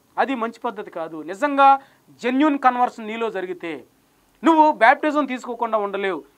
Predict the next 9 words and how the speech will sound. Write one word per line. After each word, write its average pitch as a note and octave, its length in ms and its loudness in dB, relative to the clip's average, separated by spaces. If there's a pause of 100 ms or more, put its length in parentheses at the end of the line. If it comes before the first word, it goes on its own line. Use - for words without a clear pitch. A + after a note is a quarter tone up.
(120)
బహిరంగంగా D4+ 680 4
దేవుణ్ణి, C4+ 680 2 (380)
అంతరంగంలో D#4 600 4
అంగీకరించిన C#4 520 -2
దేవుణ్ణి B3 640 0 (260)
బహిరంగంగా D4 960 4
అంగీకరించకుండా C4 960 2 (300)
ఉండలేవు. G3 680 -2 (200)
కొంతమంది B3 600 -4